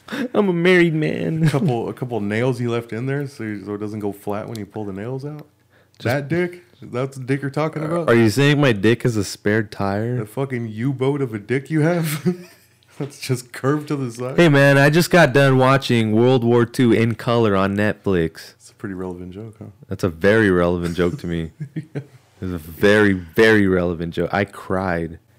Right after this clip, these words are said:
Speaker 2: All right, Cosmo. In, in, in the spirit of Mitch Hedberg,
Speaker 1: Uh-huh.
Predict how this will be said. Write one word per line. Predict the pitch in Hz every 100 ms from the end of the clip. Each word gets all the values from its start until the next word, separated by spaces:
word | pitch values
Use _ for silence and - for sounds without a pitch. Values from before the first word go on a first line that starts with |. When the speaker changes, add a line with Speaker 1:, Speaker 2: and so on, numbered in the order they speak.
| _ -
Speaker 2:
All | 104
right, | 104 92
Cosmo. | 98 92 92 87 - _ -
In, | 107 107 104
in, | 78 104 101 98 -
in | - 104
the | 98
spirit | - 120 123 120
of | 113 95
Mitch | 101 104 -
Hedberg, | 104 98 90 90 - _ _ -
Speaker 1:
Uh-huh. | 85 80